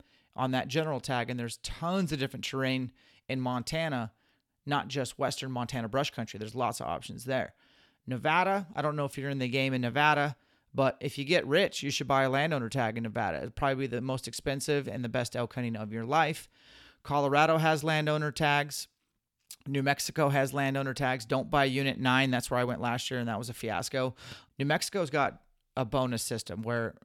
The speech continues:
I've been putting in for twenty years. You haven't. Doesn't matter. We have the same draw odds. Arizona is another great place. Open country. Half their ta-, half their non-resident tags are completely random. So you got, you gotta swing for the fences there, man.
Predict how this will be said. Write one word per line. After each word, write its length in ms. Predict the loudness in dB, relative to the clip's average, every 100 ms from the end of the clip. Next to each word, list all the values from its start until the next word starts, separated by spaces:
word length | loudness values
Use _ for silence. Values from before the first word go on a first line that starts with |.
| 0
I've 180 | 2
been 100 | 2
putting 260 | 0 0 0
in 140 | -2
for 480 | -2 -2 0 0 -4 -10 -8
twenty 260 | -2 0 2
years. 400 | 2 2 0 -6 _ _ -8
You 260 | 0 4
haven't. 400 | 6 6 6 -2 -6 0
Doesn't 240 | 0 2
matter. 240 | 2 2
We 80 | 4
have 100 | 2
the 60 | 0
same 260 | -2 -2
draw 280 | 0 0 0
odds. 400 | -2 -4 -6 -10 -16 _ _ _ _ _ _
Arizona 720 | 0 0 0 0 0 0 -4 -6
is 140 | -6
another 260 | -2 -2 0
great 280 | 0 -2 -2
place. 260 | -4 -2
Open 280 | -2 -2 -2
country. 600 | -4 -6 -4 -4 -4 -4 -8 -20
Half 360 | -6 0 0 2
their 140 | 0
ta-, 360 | 2 4 4 4
half 340 | 0 2 2 4
their 140 | 0
non-resident 680 | 0 -2 0 -2 -2 -6 0
tags 580 | 4 4 4 0 -8 -10 _ _ _ _ _ _
are 80 | -4
completely 420 | -2 4 4 4
random. 440 | 4 6 4 0 -6 _ _ _ _ _ _
So 140 | -6 -2
you 80 |
got, 240 | 2 2 2
you 100 | 2
gotta 180 | 4 4
swing 240 | 2 -2
for 140 | -2
the 80 | -6
fences 420 | 0 0 0 -4
there, 140 | -4 -2
man. 320 | 0 -2 -4